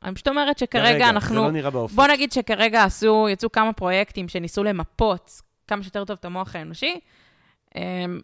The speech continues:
Speaker 1: הם מיפו בערך סנטימטר על סנטימטר, במקרה הטוב.
Speaker 2: כן.
Speaker 1: זה, זה פשוט יותר מדי טעים. <laughs>
Speaker 2: אוי, זה מדהים. זה מטורף, הקטע הזה.
Speaker 1: גם נניח, אה,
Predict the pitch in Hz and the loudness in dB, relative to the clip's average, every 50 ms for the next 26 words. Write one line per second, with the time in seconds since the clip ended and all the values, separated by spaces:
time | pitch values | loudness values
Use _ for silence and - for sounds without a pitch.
0 | _ - - 208 214 214 208 220 226 240 - 330 330 240 262 262 262 247 - 214 | _ -6 -6 -6 -4 -6 -4 -2 -2 -2 0 -2 0 0 2 0 0 0 -2 -4
1 | 190 - 190 202 196 190 196 175 160 - 165 160 160 156 156 147 - - - - | -4 -4 -4 -4 -4 -2 -4 -4 -6 -6 -8 -10 -10 -10 -10 -10 -12 -12 -12 -14
2 | - - - - - 170 - - - - - - - - - - - - _ _ | -14 -14 -16 -16 -16 -16 -14 -12 -12 -12 -12 -14 -16 -16 -16 -18 -20 -20 _ _
3 | 190 185 175 165 190 190 208 214 208 208 208 196 - - _ _ _ - - - | -14 -12 -12 -10 -6 -2 0 2 2 2 2 0 -4 -8 _ _ _ -20 -20 -20
4 | - - - _ _ _ _ _ _ _ _ _ _ _ _ _ _ - 185 202 | -20 -20 -20 _ _ _ _ _ _ _ _ _ _ _ _ _ _ -14 -12 -8
5 | - 220 214 285 302 - 262 240 269 254 262 254 240 220 214 214 233 - 180 185 | -6 -2 0 0 2 2 2 2 2 2 2 2 2 4 4 2 2 0 -2 -4
6 | 202 - - 220 208 - - 226 214 - - - 92 98 101 85 80 76 73 76 | -2 0 0 0 0 0 -4 -10 -10 -12 -12 -12 -10 -10 -10 -10 -12 -16 -18 -14
7 | 73 92 123 117 92 78 71 - - 247 294 285 277 269 254 233 82 80 78 - | -10 -8 -6 -6 -6 -10 -14 -14 -14 -14 -12 -14 -14 -16 -16 -16 -16 -16 -16 -16
8 | - 76 80 110 120 - - 85 - - 73 - 71 71 65 60 73 71 _ - | -18 -14 -12 -10 -10 -12 -14 -18 -20 -20 -20 -20 -20 -20 -20 -20 -20 -20 _ -8
9 | 202 214 226 233 247 254 254 233 214 202 208 208 220 220 - - 190 | -2 2 2 2 2 2 -2 -4 -4 -2 -2 -2 -2 -2 -4 -4 -2